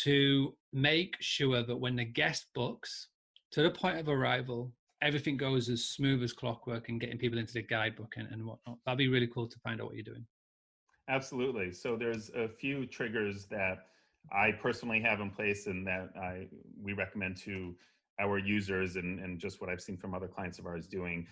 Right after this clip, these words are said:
Speaker 2: Of course, right when the reservation is confirmed, having an email getting sent, uh, <clears throat> whether it's the, having the same email get sent, no matter whether it's coming from Airbnb or Vrbo, it adds this consistency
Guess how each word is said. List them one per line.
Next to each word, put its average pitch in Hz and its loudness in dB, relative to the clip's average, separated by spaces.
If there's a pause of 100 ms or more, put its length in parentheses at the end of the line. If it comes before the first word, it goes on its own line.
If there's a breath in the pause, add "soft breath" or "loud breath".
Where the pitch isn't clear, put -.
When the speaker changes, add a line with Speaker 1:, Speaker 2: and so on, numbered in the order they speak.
(180 loud breath)
Speaker 2:
Of 113 -4
course, 151 2
right 131 4
when 120 4
the 113 2
reservation 101 2
is 92 -4 (200)
confirmed, 92 0
having 101 0
an 95 -2
email 95 -2
getting 90 -4
sent, 85 -6 (480 soft breath)
uh, 87 -2 (200)
<clears throat> 135 -2
whether 110 4
it's - -4 (400)
the, 131 -2 (160)
having 160 2
the 127 -2
same 139 0
email 123 2
get 139 -4
sent, 139 -2
no 110 0
matter 110 2
whether 110 0
it's 98 -2
coming 107 -2
from 98 0 (420 soft breath)
Airbnb 110 4
or 98 2
Vrbo, 107 4
it 104 4
adds 127 4
this 127 -2
consistency 104 -4